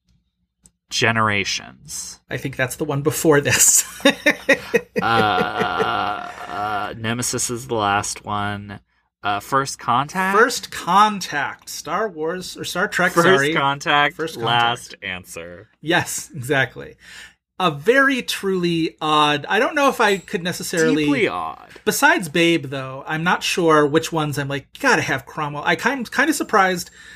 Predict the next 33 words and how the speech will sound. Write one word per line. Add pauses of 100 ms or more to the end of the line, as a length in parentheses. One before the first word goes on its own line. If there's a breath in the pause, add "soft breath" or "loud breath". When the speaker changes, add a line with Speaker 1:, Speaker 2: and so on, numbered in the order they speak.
(160 loud breath)
Speaker 2:
that
nothing
from
television
showed
up
in
there,
'cause
he
was
on
American
Horror
Story
for
a
while. (320 loud breath)
He
was,
uh,
on
Boardwalk
Empire,
but
only,
I
guess,
for
a
few
episodes. (160)
Um,